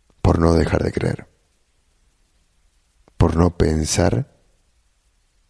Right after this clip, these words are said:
que es imposible. Si hay un cimiento fundamental en este éxito, tiene que ver con la confianza, con la fe y con el trabajo.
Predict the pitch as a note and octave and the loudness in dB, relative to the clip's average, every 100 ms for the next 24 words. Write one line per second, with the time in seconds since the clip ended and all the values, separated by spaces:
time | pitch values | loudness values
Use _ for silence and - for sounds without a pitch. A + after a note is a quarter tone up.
0 | _ - - D#2 - D2+ - - - - | _ -8 -2 0 0 0 -2 0 -2 -4
1 | - - _ _ _ _ _ - - - | -8 -12 _ _ _ _ _ -20 -20 -20
2 | - - - _ - - E2+ G2 F#2+ - | -20 -20 -20 _ -6 -2 0 2 0 0
3 | F2+ E2+ F2 E2+ - E2+ D#2+ D#2+ D#2 D#2+ | 0 2 0 0 -4 -4 -4 -2 -2 0
4 | G#2 E2 D#2+ D#2 E2+ E2+ - - F2+ F2 | 0 0 -4 -2 -2 -2 -4 -6 -4 -2
5 | D#2+ E2+ E2+ E2 - - - F#2 - _ | -2 -2 0 0 -2 -6 -8 -10 -16 _
6 | - _ _ _ _ - E2 E2 - F2 | -20 _ _ _ _ -4 -2 -2 -2 -2
7 | G2+ F#2+ - - _ _ _ _ - F2 | -2 -8 -12 -14 _ _ _ _ -4 -2
8 | D#2 - F#2+ - - _ _ _ _ _ | -2 -2 -2 -4 -14 _ _ _ _ _
9 | _ _ _ _ _ _ _ _ _ - | _ _ _ _ _ _ _ _ _ -4
10 | F#2 D#2+ D#2 - - - - | -2 0 0 0 -2 -4 -10